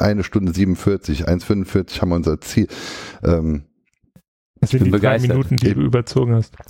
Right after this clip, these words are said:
Speaker 1: Im Teamchat wird ja,
Speaker 2: <laughs>
Speaker 1: im, im Teamchat wird ja schon, äh, heftig gewunken und wie gesagt, die Nachrichten stehen an, unsere Sendezeit ist fast vorbei, die Werbung muss ja auch noch kommen. Ähm,
Speaker 2: Jetzt zum Wetter.
Speaker 1: <laughs> deshalb, bevor jetzt gleich noch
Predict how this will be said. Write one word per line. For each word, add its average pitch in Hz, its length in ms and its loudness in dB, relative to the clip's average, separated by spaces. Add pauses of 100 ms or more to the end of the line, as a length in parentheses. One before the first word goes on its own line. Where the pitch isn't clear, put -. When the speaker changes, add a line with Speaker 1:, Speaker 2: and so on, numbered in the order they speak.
Speaker 1:
Im 90 140 2
Teamchat 104 460 0
wird 95 180 0
ja, 82 140 2
Speaker 2:
<laughs> - 140 -2
Speaker 1:
im, 95 240 2
im 95 140 2
Teamchat 104 440 0
wird 95 180 0
ja 87 60 2
schon, 80 320 -2 (920)
äh, 73 360 2 (340)
heftig - 380 -4
gewunken 92 480 0
und 80 200 0
wie 80 100 2
gesagt, 87 360 0
die 80 60 2
Nachrichten 98 500 0
stehen 90 280 0
an, 85 160 0
unsere 82 320 0
Sendezeit 78 460 -2
ist - 80 -16
fast - 220 -4
vorbei, 78 280 0
die 76 120 -2
Werbung 85 300 2
muss 85 160 -2
ja - 80 -2
auch 90 200 -2
noch 92 180 -2
kommen. 85 260 -2 (720)
Ähm, 76 380 2 (640)
Speaker 2:
Jetzt - 280 -2
zum 127 160 0
Wetter. 120 300 0 (280)
Speaker 1:
<laughs> - 160 0 (220)
deshalb, 85 540 0 (560)
bevor 95 320 2
jetzt - 180 -4
gleich 85 280 0
noch - 300 -6